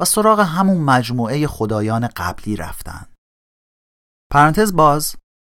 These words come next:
اسم این فرعون تو پنج سال اول حکومتش آمنحتپ چهارم بوده. یعنی پای یه خدای دیگه به نام آمون وسط بوده. ماجرای این فرعون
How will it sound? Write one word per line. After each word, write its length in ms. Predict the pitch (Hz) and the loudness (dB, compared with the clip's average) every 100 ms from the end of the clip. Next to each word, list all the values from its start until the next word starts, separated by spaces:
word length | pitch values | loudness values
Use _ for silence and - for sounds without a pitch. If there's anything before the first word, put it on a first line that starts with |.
| _ _ _ _ - | _ _ _ _ -2
اسم 240 | 202 220 | 0 2
این 160 | 220 208 | 0 0
فرعون 540 | 190 165 135 131 127 | 0 -2 0 -2 -2
تو 140 | 127 | -6
پنج 380 | 117 - 123 120 | -4 0 0 0
سال 260 | - 131 117 | 0 0 -2
اول 540 | - 104 98 110 175 | -2 -4 -2 -2 -2
حکومتش 840 | 185 170 147 139 127 117 110 104 - - - - - | -2 -2 -2 -4 -4 -6 -6 -8 -12 -14 -16 -18 -4
آمنحتپ 580 | 131 143 135 143 160 202 | -2 0 -2 -4 -4 -4
چهارم 640 | 208 - 117 107 107 110 95 | -4 -2 0 0 0 -2 -6
بوده. 320 | - - - - - - - - - - | -12 -16 -16 -20 -20 -20 -20 -20 -20 -8
یعنی 180 | 147 190 | -4 -2
پای 320 | - 208 208 | -2 -2 -2
یه 160 | 196 196 | -2 -2
خدای 440 | - 127 123 127 | 0 0 2 0
دیگه 260 | 113 107 104 | -2 -4 -4
به 140 | 110 | -2
نام 200 | 120 117 | -2 -2
آمون 540 | - 120 113 127 110 | -2 -4 0 0 -2
وسط 420 | 101 87 - 85 - | -4 -6 -6 -8 -12
بوده. 340 | 92 - - - _ _ _ _ _ _ _ _ _ _ - | -14 -16 -18 -20 _ _ _ _ _ _ _ _ _ _ -6
ماجرای 480 | 120 180 196 190 190 | -2 0 2 2 0
این 120 | 180 | -2
فرعون 560 | - 170 151 156 151 | -2 -2 0 -2 -2